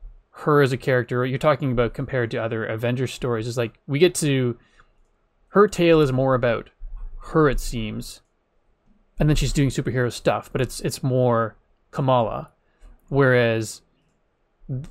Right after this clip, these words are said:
some of the other Avenger stuff, it's like, as soon as they get into the superpowers, they take o-, like, that superpower thing takes over the storyline, which I guess, you know, you sort of expect since they're superhero stories, but I feel like we're getting more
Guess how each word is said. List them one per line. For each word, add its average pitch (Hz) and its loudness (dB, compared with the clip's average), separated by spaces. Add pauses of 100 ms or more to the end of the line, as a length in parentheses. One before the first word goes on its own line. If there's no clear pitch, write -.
some 208 4
of 180 4
the 156 6
other 139 4
Avenger 131 2
stuff, - 0
it's 113 -2
like, 123 0
as 120 -4
soon 170 4
as 135 4
they 143 4
get 135 4
into 127 0
the 120 -4
superpowers, 110 -2
they 131 2
take 131 -2
o-, 120 -2
like, 131 0
that 131 4
superpower 131 2
thing 120 -2
takes - -6
over 110 -4 (480)
the 123 -4
storyline, 113 -4
which 143 -2
I 196 4
guess, - -6 (220)
you 165 0
know, 151 4
you 139 2
sort 156 0
of 127 -4
expect - -4
since 135 -6
they're 131 -4
superhero 123 -6
stories, 107 -4
but 117 -6
I - -2
feel 156 -2
like 139 0
we're 123 -6
getting 123 -2
more 120 0